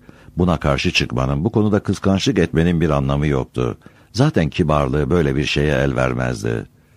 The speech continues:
Şırınganın üzerinde parmağının sesini duymayı çok sever oldum Caravaggio. Hana bana senin yanında ilk kez morfin verdiğinde sen pencerenin kenarında duruyordun. Bu sesi duyunca irkilmiştin.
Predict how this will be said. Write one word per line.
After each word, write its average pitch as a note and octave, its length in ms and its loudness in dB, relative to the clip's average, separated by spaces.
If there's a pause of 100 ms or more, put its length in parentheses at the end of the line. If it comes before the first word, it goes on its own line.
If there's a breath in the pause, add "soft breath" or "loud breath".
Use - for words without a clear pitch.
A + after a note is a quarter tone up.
(480 soft breath)
Şırınganın D#3+ 600 4
üzerinde C#2 420 0
parmağının D#2+ 560 2
sesini F2+ 420 2
duymayı D2+ 320 2
çok A#2 260 0
sever C#2+ 260 2
oldum B1+ 300 0
Caravaggio. B1+ 680 0 (460 loud breath)
Hana C#3+ 380 2
bana F#2 180 2
senin F#2 200 0
yanında D#2+ 360 2
ilk - 200 0
kez A2+ 180 2
morfin G2 420 0
verdiğinde C#2+ 440 0
sen A2 220 0
pencerenin F#2+ 480 0
kenarında D2+ 520 0
duruyordun. B1+ 560 -2 (280 soft breath)
Bu E3 80 2
sesi C#3+ 280 0
duyunca G2 340 2
irkilmiştin. D#2+ 840 0